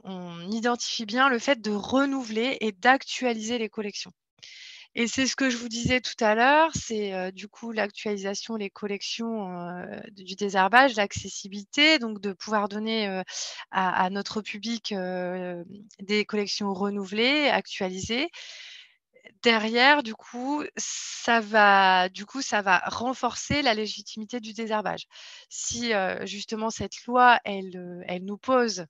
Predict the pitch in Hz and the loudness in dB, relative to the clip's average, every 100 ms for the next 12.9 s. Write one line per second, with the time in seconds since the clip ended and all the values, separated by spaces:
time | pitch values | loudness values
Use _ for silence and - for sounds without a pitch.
0 | _ - 185 185 175 - - 294 311 226 | _ -16 -12 -10 -10 -10 -2 0 0 -2
1 | 185 - - - - _ 202 196 - 262 | -6 -12 -20 -20 -20 _ -4 -4 0 2
2 | 262 254 254 247 233 233 220 208 - - | 2 0 0 2 2 4 2 2 -8 -4
3 | 262 254 214 - - 233 208 - 196 208 | -2 0 0 -2 -10 -12 -12 -16 -10 -4
4 | 196 - 202 190 - 214 202 180 - 180 | -4 -6 -14 -12 -10 -10 -10 -12 -12 -14
5 | 185 - 214 220 208 208 190 190 190 202 | -12 -8 -8 -6 -6 -6 -4 -4 -4 -8
6 | - 214 185 - 185 175 - 247 277 - | -10 -10 -10 -12 -12 -12 -4 -4 -4 -8
7 | - - - - - 196 196 208 196 190 | -14 -12 -14 -6 -2 0 0 0 -2 0
8 | 240 233 185 - 175 - 190 196 202 175 | 0 0 0 -10 -16 -14 -10 0 4 4
9 | 175 190 196 240 247 220 - 185 180 214 | 2 -8 0 0 2 -4 -4 -6 -4 -2
10 | 226 233 226 220 226 226 - 202 196 - | 0 0 -4 -2 0 0 -2 -2 -4 -6
11 | 202 190 190 240 311 - _ 190 214 214 | -6 -4 -2 -2 -2 -6 _ _ -4 -4
12 | 254 - - 196 - - 202 196 240 | -8 -10 -2 -2 -2 -6 -4 -4 -6